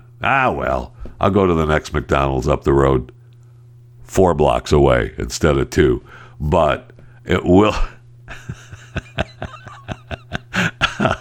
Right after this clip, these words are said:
So you can be just half bummed instead of fully bummed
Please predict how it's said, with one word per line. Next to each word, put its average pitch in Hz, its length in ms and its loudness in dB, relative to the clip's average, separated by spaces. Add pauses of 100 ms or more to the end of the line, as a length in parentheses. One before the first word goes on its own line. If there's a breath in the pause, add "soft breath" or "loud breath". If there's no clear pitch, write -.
(420 loud breath)
So 92 720 2
you 90 120 4
can 95 200 0
be 95 200 6
just 90 280 2
half 101 380 -4
bummed 69 440 -2 (320)
instead 82 480 0
of 69 200 0
fully 80 400 0
bummed 64 440 -4